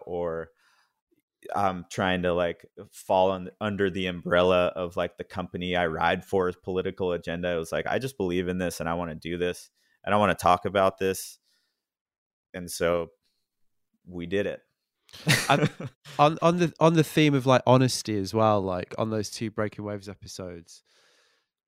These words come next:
Speaker 2: you put yourself and your own, like, what you're learning during those, the process of putting those episodes, like, really front and center. You know, you're kinda, like, really happy to explore those issues through the lens of your own ignorance, if you like. You know, like, especially in the,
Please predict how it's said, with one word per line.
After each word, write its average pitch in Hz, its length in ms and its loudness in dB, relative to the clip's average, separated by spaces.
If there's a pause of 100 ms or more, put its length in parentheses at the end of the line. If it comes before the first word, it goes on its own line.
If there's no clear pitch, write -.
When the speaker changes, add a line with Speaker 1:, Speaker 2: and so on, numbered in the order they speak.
(340)
Speaker 2:
you 139 400 -4 (440)
put 147 200 -2
yourself 127 800 -2 (320)
and 120 140 -8
your 110 220 0
own, 107 400 0 (1400)
like, 110 160 0
what 113 220 0
you're 117 260 6
learning 107 640 0 (460)
during 101 360 -2
those, 95 240 -8 (160)
the - 80 -10
process 104 520 -4
of 95 100 -18
putting 95 220 -6
those 95 200 -6
episodes, 90 680 -10
like, 90 180 -4
really 143 280 2
front 117 300 -4
and 98 120 -10
center. 85 520 -6 (120)
You 107 80 -10
know, 107 80 -4
you're 104 160 -2
kinda, 131 280 4
like, 101 240 2
really 113 360 0
happy 110 380 -6
to - 160 -8
explore 104 480 -6
those 95 220 -6
issues 101 420 -8
through 104 180 -8
the 95 80 -10
lens 101 300 -8
of 87 100 -12
your 95 120 -4
own 92 120 -6
ignorance, 101 500 -8
if - 140 -16
you 85 60 -8
like. - 380 -12
You 101 80 -12
know, 98 120 -4
like, 95 220 -6
especially 117 440 -6
in 104 120 -12
the, 98 200 -10